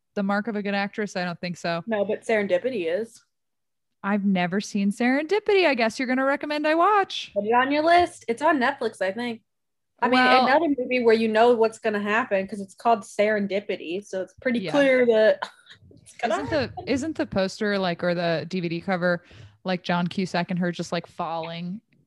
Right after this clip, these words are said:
Speaker 1: in a, in a sea of stars? So I'm like, "Mm, I figure this is gonna be good." I would enjoy it 'cause one of my favorite movies is The Time Traveler's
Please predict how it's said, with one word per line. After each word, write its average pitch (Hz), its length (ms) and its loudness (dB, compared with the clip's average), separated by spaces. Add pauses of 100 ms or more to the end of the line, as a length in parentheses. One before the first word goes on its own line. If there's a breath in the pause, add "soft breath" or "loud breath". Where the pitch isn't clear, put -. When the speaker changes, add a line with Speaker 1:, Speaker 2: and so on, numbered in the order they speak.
(160)
Speaker 1:
in 185 140 0
a, 175 200 0
in 196 120 2
a 185 40 0
sea 180 280 -2
of 170 120 -2
stars? 165 500 -2
So 240 140 -2
I'm 233 100 0
like, 240 220 -2
"Mm, 294 280 -10
I 285 200 -4
figure 294 560 -6
this 220 180 -4
is 190 240 -6
gonna 175 240 -6
be 165 140 -10
good." - 260 -12 (400 soft breath)
I 208 240 0
would 202 360 -2
enjoy 202 400 0
it 165 160 -6
'cause 196 220 -8
one 208 180 0
of 202 40 4
my 190 120 4
favorite 170 280 -2
movies 170 320 -2
is 170 160 -4
The 170 120 -4
Time 156 260 -2
Traveler's 156 600 -10